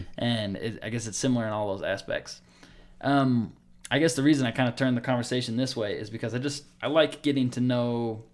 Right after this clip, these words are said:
just you, and, and it's cool to see the way that business is really awesome to me. So it's cool to see the way that you've been able to go with something, stick with it, and learn from these past experiences, and that's helped you with where you're at today.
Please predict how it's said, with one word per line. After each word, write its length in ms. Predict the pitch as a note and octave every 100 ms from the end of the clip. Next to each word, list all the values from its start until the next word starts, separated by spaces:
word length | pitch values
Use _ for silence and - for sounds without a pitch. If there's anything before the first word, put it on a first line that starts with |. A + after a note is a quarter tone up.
| _ - - - - - -
just 240 | B2 C#3 B2
you, 380 | C#3+ C#3 - -
and, 240 | A#2+ A#2+
and 240 | A2+ B2 A#2+
it's 100 | A2+
cool 260 | - D3+ C3+
to 60 | A2
see 240 | - C3
the 120 | A#2
way 240 | A#2 A#2+ A#2
that 340 | G#2+ G#2 - - - - - -
business 540 | - F3+ D#3+ E3 C#3 -
is 160 | B2 G#2+
really 220 | B2+ C3
awesome 360 | G#2+ A2+ - A2+
to 100 | -
me. 100 | G#2+
So 140 | - A2
it's 80 |
cool 220 | - C#3 B2+
to 40 |
see 140 | -
the 80 | A#2
way 120 | A2+
that 120 | A2 F#2+
you've 160 | A2
been 100 | A2
able 160 | A2 G#2
to 60 |
go 180 | G2+ B2
with 140 | A#2+ -
something, 420 | A#2+ G2+ G2+ G2
stick 360 | - - C3 -
with 180 | A2 -
it, 220 | - - - - -
and 220 | - A2+
learn 240 | B2 C3+ B2+
from 220 | A#2+ A2
these 120 | G#2
past 360 | - B2+ A#2 F#2
experiences, 800 | - C3 A#2+ G#2+ G2 G2+ G2 -
and 160 | F#2+
that's 160 | F#2+ F#2
helped 280 | - A#2 -
you 60 |
with 140 | F2+ G#2
where 100 | G2
you're 160 | F#2+
at 140 | F#2 -
today. 320 | F2+ F#2+